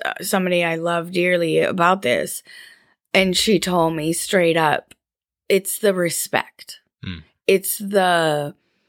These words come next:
Speaker 1: the honesty, the loyalty, and the fact that y'all are friends. Y'all can be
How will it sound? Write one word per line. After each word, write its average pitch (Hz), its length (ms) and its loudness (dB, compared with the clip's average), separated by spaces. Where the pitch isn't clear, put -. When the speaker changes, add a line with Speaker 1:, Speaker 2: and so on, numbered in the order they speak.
Speaker 1:
the 156 560 0
honesty, 165 640 0
the 147 160 0
loyalty, 160 640 2
and 147 120 -2
the 160 80 -2
fact 170 280 -6
that 180 220 0
y'all 180 240 2
are 160 120 0
friends. - 520 -4
Y'all 151 200 0
can 170 240 -4
be 151 440 0